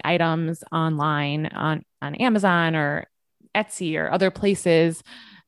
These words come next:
that are, you know, more affordable than they are in, in the parks. And they're still, like,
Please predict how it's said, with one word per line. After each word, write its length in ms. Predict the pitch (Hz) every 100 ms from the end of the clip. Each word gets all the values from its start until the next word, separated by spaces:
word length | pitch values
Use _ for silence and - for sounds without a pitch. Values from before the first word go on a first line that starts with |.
| _
that 260 | 151 175 -
are, 240 | 170 170 - - -
you 120 | - 180
know, 300 | 151 147 151
more 260 | 175 202 185
affordable 500 | - 180 175 165 143
than 140 | 143
they 80 | 160
are 140 | 156 156
in, 180 | 156 - -
in 120 | - 160
the 80 |
parks. 540 | - - 131 - - - _ _
And 180 | 208 202
they're 80 | 214
still, 340 | - 320 392
like, 300 | 214 175 -